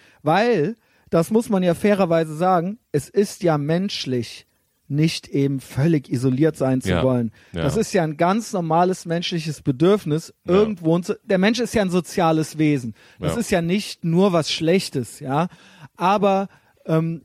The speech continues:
Speaker 2: Ist
Speaker 1: ja.
Speaker 2: es nicht nur was Schlechtes?
Speaker 1: Es ist nicht nur was Schlechtes, eben zu einer Gruppe, äh, ja, das ist ja eben irgendwo, ähm, äh,
Speaker 2: Ja, ja,
Speaker 1: ja, genau,
Speaker 2: ich weiß,
Speaker 1: der
Speaker 2: was du
Speaker 1: Mensch
Speaker 2: meinst.
Speaker 1: ist ein soziales Wesen, ja.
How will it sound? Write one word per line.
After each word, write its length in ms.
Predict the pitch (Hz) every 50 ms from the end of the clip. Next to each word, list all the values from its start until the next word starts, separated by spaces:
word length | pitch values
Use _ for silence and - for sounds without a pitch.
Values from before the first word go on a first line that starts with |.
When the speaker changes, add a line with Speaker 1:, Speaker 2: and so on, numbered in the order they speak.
| _ _
Speaker 2:
Ist 60 | -
Speaker 1:
ja. 140 | 156 165 156
Speaker 2:
es 140 | 135 127 -
nicht 480 | 123 127 127 190 - - - - -
nur 260 | - 143 147 143 160 107
was 280 | 117 - - - -
Schlechtes? 260 | - - 101 - 113 -
Speaker 1:
Es 120 | 175 - 233
ist 180 | 214 - -
nicht 300 | 196 233 262 - - -
nur 260 | 208 196 220 262 262
was 180 | 254 226 180 -
Schlechtes, 640 | - - 185 185 220 254 247 - - 233 214 - -
eben 520 | - 196 190 208 208 196 190 190 190 185
zu 160 | 160 - 208
einer 120 | 196 180 175
Gruppe, 460 | - - 190 180 220 214 202 196 180 - - - 151 -
äh, 40 | 156
ja, 120 | 170 208
das 200 | 233 214 202 -
ist 100 | 226 - -
ja 120 | 214 190
eben 300 | 156 196 208 220 214 214 202
irgendwo, 640 | 190 190 214 233 214 170 170 170 190 220 226 -
ähm, 360 | - 175 170 180 180 180 175 -
äh, 220 | 208 170 160 165 -
Speaker 2:
Ja, 40 | 90
ja, 180 | 90 82 80 -
Speaker 1:
ja, 100 | 233 240
genau, 240 | 233 262 262 247
Speaker 2:
ich 60 | 208 190
weiß, 0 |
Speaker 1:
der 0 |
Speaker 2:
was 40 |
du 60 | 170 175
Speaker 1:
Mensch 200 | 233 262 - -
Speaker 2:
meinst. 160 | 269 247 -
Speaker 1:
ist 40 | 254
ein 60 | 233
soziales 540 | 233 240 - - 220 202 202 220 214 - 170
Wesen, 300 | 175 180 190 175 139 139
ja. 200 | 135 143 175